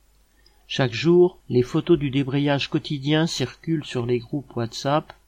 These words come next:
avec toujours le même commentaire, « On ne lâche rien »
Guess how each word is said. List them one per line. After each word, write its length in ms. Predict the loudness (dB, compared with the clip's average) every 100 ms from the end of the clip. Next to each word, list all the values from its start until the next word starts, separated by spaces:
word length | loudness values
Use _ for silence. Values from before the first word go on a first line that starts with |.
| -2
avec 340 | 2 2 0
toujours 420 | -2 -2 -2 -2
le 100 | 0
même 260 | 2 2 2
commentaire, « 1000 | 0 -2 -2 -4 -4 -2 0 -2 -4 -8 _ _ _ -4
On 180 | 0 2
ne 100 | 4
lâche 320 | 4 2 0
rien » 320 | -4 -4 -6